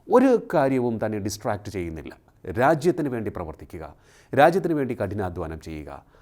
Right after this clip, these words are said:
അക്കാര്യമാണ് തൻ്റെ മുന്നിൽ ഉള്ളത്. മറ്റൊന്ന്, തനിക്ക് മുന്നിൽ രണ്ട് ദൈവങ്ങളാണുള്ളത്. ഒന്ന്, അരൂപിയായ അദൃശ്യനായ ദൈവം. രണ്ട്,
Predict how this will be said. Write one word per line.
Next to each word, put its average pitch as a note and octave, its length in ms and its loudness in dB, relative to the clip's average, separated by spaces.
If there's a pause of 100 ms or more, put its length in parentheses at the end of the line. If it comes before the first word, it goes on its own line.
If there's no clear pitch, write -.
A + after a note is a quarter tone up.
(120)
അക്കാര്യമാണ് D#3+ 840 2 (280)
തൻ്റെ A#2 180 0
മുന്നിൽ G2 460 -6
ഉള്ളത്. G2 320 -2 (580)
മറ്റൊന്ന്, D#3 500 4 (560)
തനിക്ക് F3 220 4
മുന്നിൽ D#3 480 0
രണ്ട് C3+ 300 0
ദൈവങ്ങളാണുള്ളത്. G2+ 800 -2 (200)
ഒന്ന്, D3+ 440 2 (440)
അരൂപിയായ E3 480 6
അദൃശ്യനായ C3 800 0
ദൈവം. F2+ 340 -8 (440)
രണ്ട്, A2+ 680 -2